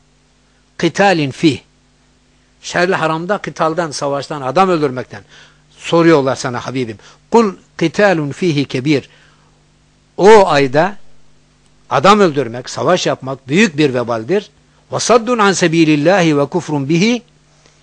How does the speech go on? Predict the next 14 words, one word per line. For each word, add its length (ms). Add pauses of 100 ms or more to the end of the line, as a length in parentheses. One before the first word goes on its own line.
(440)
vel 120
mescidil 440
haram 480
ve 100
ihracu 380
ehlihi 560 (520)
minhu 320
ekberu 400
indallah." 420 (460)
Allah'ın 360
yolunu 200
enge-, 280
enge-, 440
engellemek, 680